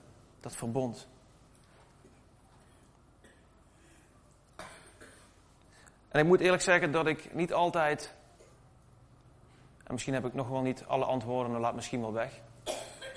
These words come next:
Maar dat ik het best wel lastig vind om, om de dood en de verderf die soms in dit Oude Testament ook beschreven staat. Het is of de zegen of de vloek. Die vond ik best wel lastig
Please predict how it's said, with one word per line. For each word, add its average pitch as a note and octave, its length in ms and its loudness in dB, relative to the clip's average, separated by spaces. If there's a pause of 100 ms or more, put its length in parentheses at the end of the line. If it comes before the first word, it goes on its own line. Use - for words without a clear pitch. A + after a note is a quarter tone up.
(720)
Maar - 120 0
dat F3 80 2
ik F3+ 60 6
het D3+ 100 4
best G3 160 8
wel F3+ 80 2
lastig F#3 300 4
vind F#3 300 2
om, D#3+ 380 0 (320)
om D3 240 4 (1120)
de C3+ 120 6
dood F#3+ 300 12
en E3 100 6
de C#3+ 80 2
verderf D#3+ 520 4
die D#3 220 4
soms D#3+ 300 0
in D3+ 140 2
dit D3 160 4
Oude F3 220 4
Testament D#3+ 540 2
ook C3+ 100 2
beschreven D3+ 440 0
staat. D#3 500 8 (1000)
Het A#3 120 -4
is C3 100 0
of - 180 6
de C#3+ 100 2
zegen C#3+ 480 6 (1080)
of C#3+ 180 2
de B2+ 100 -4
vloek. C#3+ 260 4 (640)
Die - 100 -12
vond D#3+ 120 2
ik C3+ 60 4
best D#3+ 120 4
wel D#3+ 100 0
lastig C#3+ 360 -2